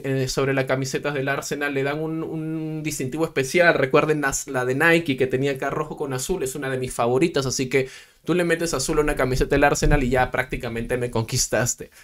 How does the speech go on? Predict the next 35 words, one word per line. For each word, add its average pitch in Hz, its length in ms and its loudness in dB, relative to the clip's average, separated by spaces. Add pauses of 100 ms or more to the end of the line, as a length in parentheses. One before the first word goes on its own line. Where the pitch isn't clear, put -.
(680)
Me 170 80 4
hubiera 202 160 8
gustado 196 500 6
que 185 160 4
vaya 190 240 6
con 175 160 2
el 160 100 2
otro 180 200 0
logo 185 260 4
Adidas, 208 540 4
el 151 160 2
más 165 240 0
vintage, 196 500 2
pero 147 220 4
esa 165 200 2
va 165 80 2
a - 20 4
venir 165 260 0
en 156 140 -2
otra, 156 560 4
en 123 60 0
la 120 120 0
tercera 131 380 4
equipación, 147 480 -2
si 147 100 -4
no 143 80 -4
me 147 120 -2
equivoco, 143 340 0
en 139 60 -2
la 120 100 -4
que - 80 -4
va 120 80 2
a 120 40 0
ser 120 200 -2
celeste. - 580 -2